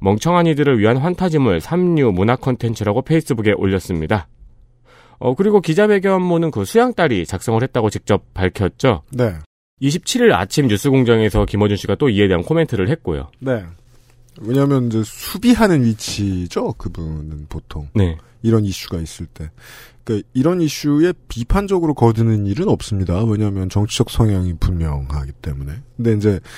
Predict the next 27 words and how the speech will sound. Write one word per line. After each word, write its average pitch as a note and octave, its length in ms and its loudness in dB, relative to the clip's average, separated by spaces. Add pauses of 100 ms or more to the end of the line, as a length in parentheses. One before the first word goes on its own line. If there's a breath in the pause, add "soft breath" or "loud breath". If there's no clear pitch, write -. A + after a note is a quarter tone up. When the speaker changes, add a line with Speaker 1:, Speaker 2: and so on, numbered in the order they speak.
(240 loud breath)
Speaker 2:
나머지 C3 440 0
분들이 A2+ 720 2
나왔는데 G2+ 800 -8 (500 soft breath)
김근식 F3 540 2
씨는 E3+ 760 -2
이제 G#2 720 0 (540 soft breath)
그 G#2+ 240 -6
엔엘피디알 G#3 720 2
사상을 E3+ 600 -2
주도적으로 G3 600 0
만든 C#3 380 2
사람들 C3+ 440 0
가운데 A#2+ 300 0
대표적 - 500 -2
변절자. G#2+ 800 0 (240)
어, B2+ 240 -2
우리가 B2 280 2
총선 G3+ 320 0
시간에 D#3+ 360 2
그 C3 400 4 (540 loud breath)
정은정 A#3 420 2
농축산인이 D3+ 540 0
말씀드린 A2+ 480 0
적이 G2 200 -6
있던 D2+ 220 -10
것 C#2 140 -14
같고요. D#2 320 -14